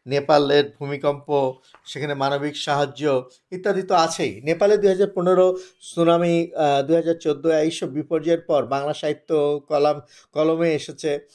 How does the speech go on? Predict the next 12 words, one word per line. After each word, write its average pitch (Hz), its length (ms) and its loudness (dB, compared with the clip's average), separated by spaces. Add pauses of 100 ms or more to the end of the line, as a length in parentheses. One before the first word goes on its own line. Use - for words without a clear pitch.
(480)
প্রাণ 156 280 -2
বাঁচানো 147 340 -2
মানুষের 135 380 -6
গল্প, 120 400 -4
স্বেচ্ছাসেবীর 143 680 -6
অভিজ্ঞতা, 123 540 -4
ধ্বংসের 160 460 -4
বর্ণনা, 120 500 -4 (260)
শোক 185 340 -2
থেকে 170 180 -4
পুনর্গঠনের 147 760 -4
চিত্র। 92 500 -10